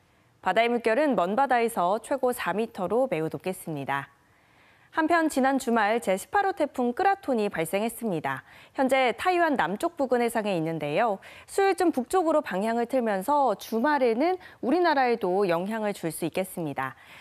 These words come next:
다만 아직은 변동 가능성이 큰 만큼 앞으로 발표되는 기상 정보 잘 확인하셔야겠습니다. 내일과 목요일부터 금요일 사이에도 비 소식 있습니다.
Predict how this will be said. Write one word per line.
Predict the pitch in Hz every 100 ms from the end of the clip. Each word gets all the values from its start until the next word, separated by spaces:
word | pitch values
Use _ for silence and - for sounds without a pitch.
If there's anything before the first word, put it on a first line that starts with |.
| -
다만 | - 226 254
아직은 | 185 262 277 277 269
변동 | 208 214 311
가능성이 | 294 269 262 233 233
큰 | 233 254
만큼 | 214 196 294 302 254
앞으로 | 139 127 226
발표되는 | 220 180 220 208 202
기상 | - 196 220
정보 | 208 175 170 240 277
잘 | - 165
확인하셔야겠습니다. | 190 220 226 226 240 185 - 165 143 131 127 - _ _ _ - - - -
내일과 | 190 254 311 302 294
목요일부터 | 240 208 269 339 302 294
금요일 | - 220 233 247
사이에도 | 240 214 196 180 - 269 320 320
비 | 214
소식 | 285 277 262 233
있습니다. | 165 - 170 147 160 165